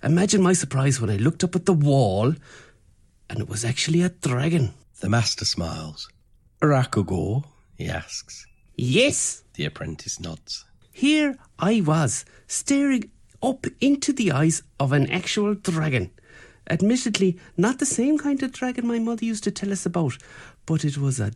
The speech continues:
Speaker 1: dragon all the same. In that moment, I realised that this realm is far bigger and far stranger than I had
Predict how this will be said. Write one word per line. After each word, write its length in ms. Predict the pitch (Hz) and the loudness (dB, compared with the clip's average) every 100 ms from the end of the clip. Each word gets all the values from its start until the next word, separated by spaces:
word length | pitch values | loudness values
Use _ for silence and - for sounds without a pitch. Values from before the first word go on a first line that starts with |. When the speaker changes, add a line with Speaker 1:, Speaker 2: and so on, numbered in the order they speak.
| - | -6
Speaker 1:
dragon 440 | 135 147 170 156 | -4 -2 0 0
all 160 | 127 170 | 0 -2
the 100 | 175 | -2
same. 440 | - 160 143 113 - _ - - - - | -2 0 0 -4 -8 _ -20 -20 -16 -2
In 240 | 202 254 | 2 2
that 260 | 254 262 226 | 2 0 2
moment, 400 | 233 214 135 - - - | 2 4 2 -2 -14 -14
I 180 | - 135 | -2 2
realised 800 | 175 170 196 185 160 147 123 - _ _ _ | 2 2 2 2 2 2 0 -4 _ _ _
that 260 | - 98 - | -6 -6 0
this 320 | 165 190 - | 0 0 -4
realm 400 | 104 107 147 147 | 0 2 2 0
is 200 | - 113 | -2 -6
far 480 | - 131 151 190 202 - - | -6 -4 -2 -4 -6 -8 -4
bigger 340 | 294 208 196 _ _ - | -2 -2 -6 _ _ -6
and 200 | 123 - | -6 -6
far 540 | - - 139 175 240 | -16 -10 -8 -6 -8
stranger 640 | - - 233 262 247 196 - _ - | -10 -4 0 0 0 -4 -6 _ -2
than 140 | 120 | 2
I 80 | 135 | 2
had 220 | 170 | 0